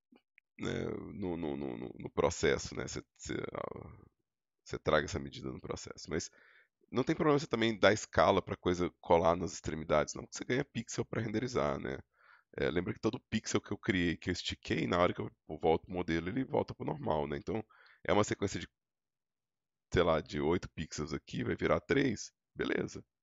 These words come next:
Né? Tipo, na hora do, do, do render visual, talvez não faça a menor diferença disso, né? Não é o fim do mundo, né? Não é, tipo, um problema maior. Mas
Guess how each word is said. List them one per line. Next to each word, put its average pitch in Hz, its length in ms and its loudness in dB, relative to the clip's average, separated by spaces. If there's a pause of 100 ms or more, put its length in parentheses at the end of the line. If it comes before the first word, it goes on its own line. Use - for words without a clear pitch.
(460)
Né? 73 120 0
Tipo, - 320 -6 (140)
na 85 240 4
hora 78 240 8
do, 76 260 -8
do, - 540 -12 (520)
do - 160 -4
render 82 360 2 (200)
visual, 78 360 2
talvez 127 220 -4
não 131 100 -10
faça 151 200 -8
a - 20 -6
menor 87 180 2
diferença 101 480 -2
disso, - 280 -6
né? 95 120 0 (540)
Não 90 100 6
é - 20 8
o 95 40 4
fim - 160 -6
do 101 80 2
mundo, 76 340 -6
né? 65 140 -2
Não 69 100 -4
é, 64 80 -4
tipo, - 360 -12 (120)
um - 220 -16
problema - 340 -8
maior. - 320 -8
Mas 85 260 0